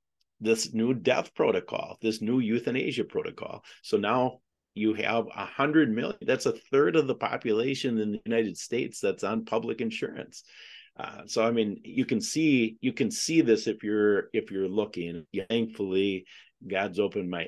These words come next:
eyes to see these things. Uh, you know, so what people would wonder, Roy, is, you know, how is this even possible?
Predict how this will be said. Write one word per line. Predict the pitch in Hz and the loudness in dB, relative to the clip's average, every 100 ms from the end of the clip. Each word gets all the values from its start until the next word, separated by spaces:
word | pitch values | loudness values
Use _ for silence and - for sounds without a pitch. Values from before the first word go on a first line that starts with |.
| - | -4
eyes | 98 101 - | -4 -4 -6
to | - | -10
see | 87 - 101 98 | -8 -6 -4 -4
these | 85 80 | -6 -10
things. | - - 87 104 113 - - - - _ _ | -12 -14 -12 -12 -14 -18 -20 -20 -20 _ _
Uh, | 107 101 92 - 104 - - - | -4 -2 -2 -4 -10 -16 -18 -14
you | - 131 | -2 2
know, | 113 | 4
so | 139 123 | 6 6
what | 117 123 131 - | 8 4 4 2
people | 165 156 127 | 0 6 8
would | 110 | 6
wonder, | 95 113 143 131 107 - _ | 4 0 4 6 6 2 _
Roy, | 110 101 104 101 104 | -4 -2 0 0 -2
is, | 104 98 98 95 - _ _ _ _ _ _ | -4 -2 -2 -4 -10 _ _ _ _ _ _
you | - | -10
know, | - - _ | -10 -12 _
how | - - 226 | -2 4 6
is | 135 113 | 6 4
this | 117 107 - | 0 0 0
even | 127 117 104 | 0 2 -2
possible? | - - - - 73 62 | -4 -6 -6 -8 -10 -10